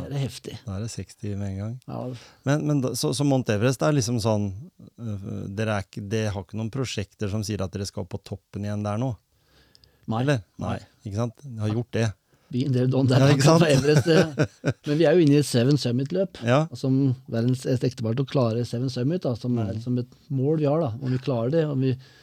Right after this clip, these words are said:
Speaker 1: får kapital til det. Det er nesten det siste som er
Speaker 2: Ikke sant?
Speaker 1: største utfordring, for liksom ta
Speaker 2: Mhm.
Speaker 1: Sydpolen og Winston, det er liksom, det er noen kostnader som er av en annen verden.
Speaker 2: Ja.
Speaker 1: Så vi må ut på sponsormarkedet, og så er det litt sånn vanskelig, for de,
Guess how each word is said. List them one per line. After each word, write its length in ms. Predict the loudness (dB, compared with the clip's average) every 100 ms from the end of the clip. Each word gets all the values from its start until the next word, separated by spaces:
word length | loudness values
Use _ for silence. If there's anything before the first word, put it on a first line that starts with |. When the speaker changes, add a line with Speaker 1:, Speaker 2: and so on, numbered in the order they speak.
| -20 -20 _ _
Speaker 1:
får 320 | -4 0 0
kapital 480 | 0 -2 -2 -4 -8
til 140 | -4 -2
det. 80 | -2
Det 100 | -2
er 200 | -4 -6 -6
nesten 220 | -8 -6
det 40 | -8
siste 320 | -8 -10 -12
som 120 | -8 -4
er 80 | -4
Speaker 2:
Ikke 120 | -4
sant? 320 | -6 -8 -14 -10
Speaker 1:
største 280 | -8 -6
utfordring, 340 | -8 -4 -2 -2
for 80 | -4
liksom 220 | -4 -4
ta 140 | -4 -4
Speaker 2:
Mhm. 160 | -4 -2
Speaker 1:
Sydpolen 500 | -2 -4 -6 -4 -2
og 240 | 0 -2 -4 -8
Winston, 360 | -8 -8 -6 -4
det 60 |
er 40 | -4
liksom, 180 | -4 -6
det 880 | -6 _ _ _ _ _ _ _ -6
er 60 |
noen 80 | -4
kostnader 380 | -2 -4 -4 -6
som 160 | -4 -6
er 480 | -6 -8 -8 -8 -10 -14 -14 -18 -20 -20 -20 -20 -14
av 60 | -8
en 100 | -6
annen 160 | -4
verden. 380 | -6 -8 -8 -8 -10 -6
Speaker 2:
Ja. 180 | -4 -6 _ _ _ _ _ _ _
Speaker 1:
Så 100 | -2 2
vi 80 |
må 160 | 4 4
ut 160 | 4 2
på 120 | 0 4 4 2 -2
sponsormarkedet, 720 | -6 -8 -4 -4 -4 -4 -2
og 80 | -2
så 160 | -2
er 60 | -2
det 80 | -2
litt 160 | -2
sånn 120 | -4
vanskelig, 320 | -2 -4 -4 -2
for 120 | 0
de, 160 | 0